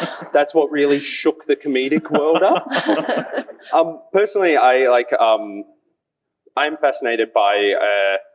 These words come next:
Speaker 1: this, the human stories within, um,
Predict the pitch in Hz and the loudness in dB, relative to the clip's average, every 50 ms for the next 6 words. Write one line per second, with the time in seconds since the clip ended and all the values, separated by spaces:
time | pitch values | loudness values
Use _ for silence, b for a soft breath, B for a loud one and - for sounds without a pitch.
0 | _ _ _ _ _ _ _ _ - 113 117 - - - 135 131 127 123 131 127 | _ _ _ _ _ _ _ _ -4 -4 -4 -4 -8 -12 -14 -8 -2 0 0 0
1 | 127 - - - 151 151 156 151 147 147 - - - 131 117 113 110 107 104 101 | -2 -4 -6 -4 -2 0 0 0 0 -2 -4 -2 0 0 2 2 0 0 -2 -4
2 | 101 98 - - 110 107 107 104 - - 104 95 95 95 92 92 90 - - 95 | -8 -12 -14 -8 -4 -4 -4 -4 -2 -4 -4 -4 -4 -4 -6 -8 -8 -4 -2 -2
3 | 92 87 85 82 80 82 87 | -2 -2 -4 -8 -16 -20 -20